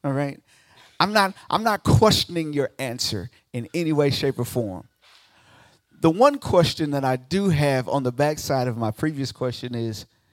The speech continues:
do you care how he gets glory out of your life?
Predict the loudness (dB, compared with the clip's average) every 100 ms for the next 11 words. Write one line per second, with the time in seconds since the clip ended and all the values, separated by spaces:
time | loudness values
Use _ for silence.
0 | _ _ 0 2 2 -2 -2 0 0 -2
1 | -2 0 2 0 -4 -4 -6 -4 -2 0
2 | 0 -4 -4 -4 -4 -6 -6 -8 -14 -20